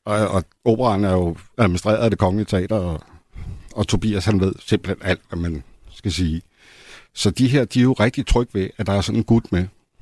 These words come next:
Øh, og jeg følger bare med som det tynde øl her, og, og, og overtager så dialogen efterfølgende. Øhm, og, øh, der når vi faktisk også at lave en aftale om et show,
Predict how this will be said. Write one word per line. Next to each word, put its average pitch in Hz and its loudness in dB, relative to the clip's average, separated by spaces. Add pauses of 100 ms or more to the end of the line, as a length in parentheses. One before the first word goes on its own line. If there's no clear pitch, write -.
(520)
Øh, 92 2
og 90 -8
jeg 110 -2 (360)
følger 98 2
bare 98 2
med 104 0
som 113 -2
det 92 -2
tynde 110 0
øl 104 2
her, 110 0
og, 80 -4 (1160)
og, 104 -2 (280)
og 104 -4 (160)
overtager 117 4
så 117 -2
dialogen 117 0 (260)
efterfølgende. 98 0 (1160)
Øhm, 85 2 (1160)
og, 98 4
øh, 90 2
der 113 2
når 143 0
vi 147 0
faktisk 127 -2
også 127 0
at 123 2
lave 110 2
en 120 0
aftale 107 0
om 110 0
et 104 0
show, 107 2